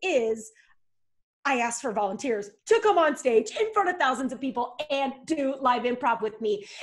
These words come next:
And what's so awesome about it is you literally watch someone who has no idea about the improv theater or has never done this in their life,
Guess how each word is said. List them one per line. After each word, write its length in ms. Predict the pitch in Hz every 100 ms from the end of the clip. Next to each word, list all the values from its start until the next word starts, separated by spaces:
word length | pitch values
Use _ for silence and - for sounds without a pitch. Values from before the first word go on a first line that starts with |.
| -
And 100 | 269
what's 320 | 311 440 -
so 260 | 605 480 - -
awesome 340 | 277 302 311
about 280 | 247 214 196
it 200 | 185 - - - -
is 140 | 285
you 160 | 269 302
literally 480 | 277 339 453 427
watch 320 | 359 254 - -
someone 540 | - 208 185 123 117 - _ -
who 160 | 339
has 240 | 311 311 254
no 320 | 262 269 330
idea 440 | 311 262 240 226
about 220 | 208 208 208
the 120 | 214
improv 240 | 220 220
theater 360 | - 202 180 180
or 180 | 240 220
has 240 | 247 -
never 380 | 202 196 269 320
done 240 | 269 247
this 220 | 220 208 -
in 140 | 226
their 140 | 233
life, 320 | 220 202 196